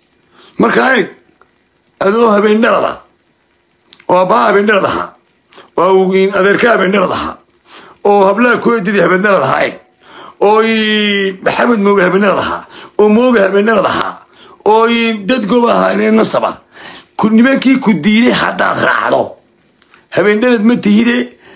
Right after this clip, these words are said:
laga hoogaad noqonays. Gurigii baabaad noqonays. Cawadii dhacdi baad noqonaysaa marka. Waxa weeye, shaar dahaba baa sidataa. Ummadda Ilaahay, Ilaahay boggeeda burcad ha iska mari. Ummadda Somaliland, Ilaahay boggeeda burcad ha iska mari.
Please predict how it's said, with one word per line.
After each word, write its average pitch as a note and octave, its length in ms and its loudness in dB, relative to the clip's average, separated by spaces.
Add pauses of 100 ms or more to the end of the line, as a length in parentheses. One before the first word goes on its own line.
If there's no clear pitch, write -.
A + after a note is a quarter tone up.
(120)
laga F#3+ 200 2
hoogaad G#3+ 360 2
noqonays. F3+ 560 -2 (680)
Gurigii F#3 320 0
baabaad A3 320 0
noqonays. G3+ 440 -2 (600)
Cawadii D3 320 0
dhacdi E3+ 260 -4
baad C#3 120 -2
noqonaysaa - 380 -4
marka. G2+ 200 -6 (920)
Waxa C3+ 260 0
weeye, G#3+ 460 0 (100)
shaar G#3 320 0
dahaba F3+ 320 0
baa D3 120 0
sidataa. - 400 -8 (600)
Ummadda G#3+ 380 2 (140)
Ilaahay, F#3+ 680 0 (260)
Ilaahay F3+ 240 2
boggeeda F#3 340 -2
burcad C3 240 -2
ha B2+ 40 0
iska B2 180 -2
mari. F#2 200 -2 (760)
Ummadda G#3 360 0
Somaliland, G3 560 2
Ilaahay F3+ 240 2
boggeeda E3 320 -2
burcad A#2 240 -4
ha A2+ 40 0
iska B2 180 -2
mari. G#2+ 180 -2